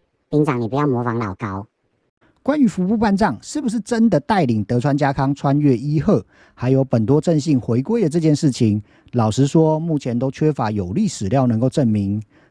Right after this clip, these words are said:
Speaker 2: 藤田达生先生认为，关于穿越伊贺事件，当代的史料都没有提到服部半藏，是因为在江户时代的第八代将军德川吉宗，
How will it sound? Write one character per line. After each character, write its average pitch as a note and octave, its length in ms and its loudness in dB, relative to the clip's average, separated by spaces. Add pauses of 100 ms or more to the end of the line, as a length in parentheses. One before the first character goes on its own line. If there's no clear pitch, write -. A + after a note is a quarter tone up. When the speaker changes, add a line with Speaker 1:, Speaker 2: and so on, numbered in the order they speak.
Speaker 2:
藤 F#3 140 0
田 A#3 140 2
达 G3+ 160 -2
生 A3 140 2
先 G#3+ 180 0
生 G#3 160 0
认 G3 200 2
为， C3 340 2
关 C3+ 200 -2
于 A#2+ 80 -2
穿 D#3+ 300 -6
越 E3+ 160 2
伊 E3 180 -2
贺 E3 160 2
事 D#3+ 220 -2
件， C3 260 2 (400)
当 D4 240 -4
代 D4 160 0
的 E3+ 80 2
史 D3+ 240 -2
料 F3+ 300 2
都 C#4+ 160 -4
没 D4 140 -2
有 D3 120 -2
提 - 140 -12
到 C#3+ 160 -2
服 A#2+ 160 -6
部 B2+ 100 -4
半 B2+ 220 0
藏， F#2 260 -4 (400)
是 - 220 -6
因 C4+ 140 2
为 C4 100 2
在 A3 140 -2
江 A#3 320 0
户 A3+ 200 2
时 D#3 200 -4
代 E3 160 2
的 C3 120 0
第 G3 220 -6
八 D3+ 180 -4
代 D#3 160 0
将 C#3+ 240 2
军 C#3 220 4
德 A2+ 180 2
川 D#3+ 220 0
吉 B2+ 180 -6
宗， D3 360 0